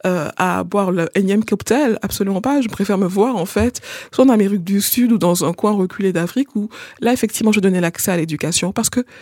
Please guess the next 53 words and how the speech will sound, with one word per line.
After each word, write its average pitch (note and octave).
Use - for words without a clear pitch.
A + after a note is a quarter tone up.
l'éducation, A3+
et E3+
ça, A3+
c'est, -
je, -
je, D#3+
je D#3
vais D#3
conclure E3
par, -
par -
cette, -
euh, D3+
cette -
cita-, G3+
citation -
qui F3+
me D3
tient E3
tant F3+
à D3+
cœur. G#3
L'éducation, G3+
et F3
je D#3
ne E3
fais E3+
pas B3
de G3+
jeu E3+
de D#3+
mots D#3+
encore E3+
par -
rapport -
à -
l'actualité -
de -
guerre, F#3+
hein, F#3+
mais G3+
l'éducation A#3+
est G#3
l'arme F3+
la E3
plus -
puissante -
qui -
puisse -
faire D3+
changer C#3+
le C3
monde. C3+